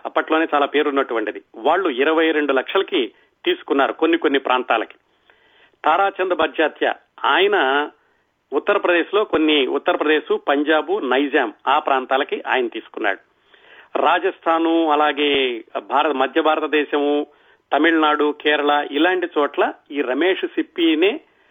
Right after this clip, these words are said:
విడుదల చేయించాడు రాజశ్రీ ఫిల్మ్స్ ద్వారా. ఇలా వాళ్ళందరూ ఇచ్చినటువంటి అడ్వాన్సులు, వీనికి అనేటటువంటి ఖర్చులు అన్నీ కలుపుకొని కోటి రూపాయలు మించితే ఇది వర్కౌట్ కాదు అని వాళ్ళు అనుకున్నారు.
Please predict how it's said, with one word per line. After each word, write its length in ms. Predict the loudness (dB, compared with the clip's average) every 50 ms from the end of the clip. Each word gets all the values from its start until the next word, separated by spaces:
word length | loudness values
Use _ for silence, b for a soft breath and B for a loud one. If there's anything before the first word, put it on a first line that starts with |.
| b b b -4
విడుదల 260 | -2 2 2 2 2
చేయించాడు 540 | 2 2 0 2 2 0 0 0 0 0 0
రాజశ్రీ 500 | 0 0 0 0 0 -2 -2 -2 -4 -4
ఫిల్మ్స్ 320 | -4 -2 -4 -4 -4 -4
ద్వారా. 280 | -6 -4 -4 -4 -4 -6 _ _ b b b b b b b b b b b b
ఇలా 180 | 2 2 2
వాళ్ళందరూ 520 | 2 2 0 0 0 -2 -2 -2 -2 0 0
ఇచ్చినటువంటి 680 | -2 -2 -2 0 0 0 0 0 0 0 0 0 0
అడ్వాన్సులు, 840 | 0 0 0 0 0 2 2 2 0 -2 -2 -2 0 2 2 0 -2 -4 _ _ _
వీనికి 380 | -8 -2 0 2 2 2 0 0
అనేటటువంటి 460 | 0 0 0 0 0 -2 -2 -2 -2
ఖర్చులు 380 | -4 -4 -4 -4 -2 0 0 0
అన్నీ 240 | 0 0 0 0
కలుపుకొని 420 | 0 2 0 -2 0 -2 -4 -4 -4
కోటి 300 | -2 -2 -2 -2 0 -2
రూపాయలు 380 | -4 -2 0 0 0 0 0
మించితే 480 | -2 -2 -4 -4 -6 -6 -4 -2 -2 -2
ఇది 160 | -2 0 0
వర్కౌట్ 440 | 2 0 0 -2 0 -2 -2 -2 -2
కాదు 400 | -2 0 0 0 0 0 -2 -2
అని 200 | 0 -2 -4 -4 -2
వాళ్ళు 180 | -2 0 0
అనుకున్నారు. 380 | 0 -2 -2 -4 -4 -4 -4 -4